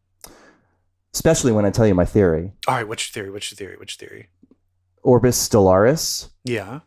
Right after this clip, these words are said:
Speaker 1: You, you can picture him, right?
Speaker 2: Uh-huh.
Speaker 1: That's gonna be our third Sinister.
Speaker 2: Um,
Speaker 1: That's gonna
Speaker 2: heart,
Speaker 1: be the Sinister
Speaker 2: heart,
Speaker 1: with the sp-, I say
Speaker 2: or
Speaker 1: spade.
Speaker 2: spade.
Speaker 1: You save heart for last, right?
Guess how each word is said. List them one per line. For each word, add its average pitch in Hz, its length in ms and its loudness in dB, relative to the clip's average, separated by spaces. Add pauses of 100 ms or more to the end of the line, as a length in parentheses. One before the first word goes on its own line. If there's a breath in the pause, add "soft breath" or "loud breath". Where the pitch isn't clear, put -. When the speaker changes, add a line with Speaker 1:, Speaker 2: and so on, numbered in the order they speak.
(120)
Speaker 1:
You, - 240 -2
you 175 80 -2
can - 80 2
picture - 320 0
him, 90 80 -2
right? 131 280 0 (180)
Speaker 2:
Uh-huh. 139 320 -8 (1400)
Speaker 1:
That's 135 200 0
gonna 120 120 -2
be 104 100 2
our 95 80 0
third 101 280 -2
Sinister. 98 560 -6 (2750 loud breath)
Speaker 2:
Um, 120 300 -4
Speaker 1:
That's 131 200 0
gonna 123 120 2
Speaker 2:
heart, 107 80 2
Speaker 1:
be 113 100 4
the 104 120 2
Sinister 120 360 0
Speaker 2:
heart, 107 100 4
Speaker 1:
with 101 100 0
the 95 80 -8
sp-, - 220 -6
I 110 80 2
say 113 160 0
Speaker 2:
or 139 140 2
Speaker 1:
spade. 92 200 2
Speaker 2:
spade. 131 420 0 (380)
Speaker 1:
You 160 80 -4
save 190 220 2
heart 104 240 0
for 95 100 0
last, 82 540 0
right? 127 240 -2